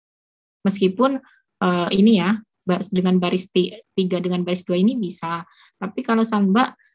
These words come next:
patokannya selalu dengan, eh, satu utama.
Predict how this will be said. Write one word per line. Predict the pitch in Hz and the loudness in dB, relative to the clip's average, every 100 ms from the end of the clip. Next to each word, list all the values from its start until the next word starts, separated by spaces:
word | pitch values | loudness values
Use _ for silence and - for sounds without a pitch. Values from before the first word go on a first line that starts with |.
| _ _ _ - | _ _ _ -4
patokannya | 226 233 233 220 233 269 262 | -2 -2 0 2 2 0 -4
selalu | - 214 208 208 254 | -6 -4 -2 -4 -4
dengan, | 220 180 175 202 233 233 _ _ _ _ - | -4 -6 -6 -4 -4 -4 _ _ _ _ -12
eh, | 180 180 180 180 185 185 185 | -10 -10 -10 -8 -6 -6 -6
satu | 185 226 233 214 | -4 -4 -2 -4
utama. | 202 175 165 | -4 -8 -14